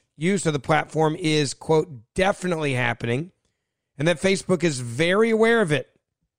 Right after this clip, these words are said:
Quote, "My team directly worked on tracking Chinese participation on the platform, survey-, surveying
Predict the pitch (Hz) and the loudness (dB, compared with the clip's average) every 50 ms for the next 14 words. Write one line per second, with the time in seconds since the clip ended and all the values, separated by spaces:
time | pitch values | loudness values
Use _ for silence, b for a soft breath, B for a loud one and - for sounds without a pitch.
0 | _ _ _ _ - 180 180 165 156 156 156 - - 185 180 170 156 135 151 151 | _ _ _ _ 2 4 4 4 4 2 -2 0 0 0 0 0 0 0 2 2
1 | 160 170 196 - 196 208 185 175 196 202 - - 160 147 131 156 160 165 151 160 | 2 2 0 0 -2 -2 2 2 2 2 2 0 -2 -4 0 -2 -2 -2 -2 -4
2 | 165 156 - 165 160 160 165 156 - - 160 156 156 - - - 170 180 180 - | -8 -6 -4 -4 -2 -2 -4 -6 -6 -8 -8 -8 -8 -10 -2 0 0 0 0 -2
3 | - 156 151 156 156 - - 170 170 - - - 160 143 127 110 104 - _ _ | -4 -4 -4 -4 -4 -4 -2 -2 -2 -2 -2 -2 0 0 0 0 -4 -10 _ _
4 | _ _ _ _ _ _ _ _ _ _ _ _ _ _ _ _ _ - 170 170 | _ _ _ _ _ _ _ _ _ _ _ _ _ _ _ _ _ -2 0 2
5 | 160 180 175 175 170 160 - - - - - 175 185 170 180 185 190 175 151 123 | 2 2 2 2 2 0 -2 -6 -12 -8 -2 -2 0 4 4 4 4 4 2 0
6 | 117 - | -2 -8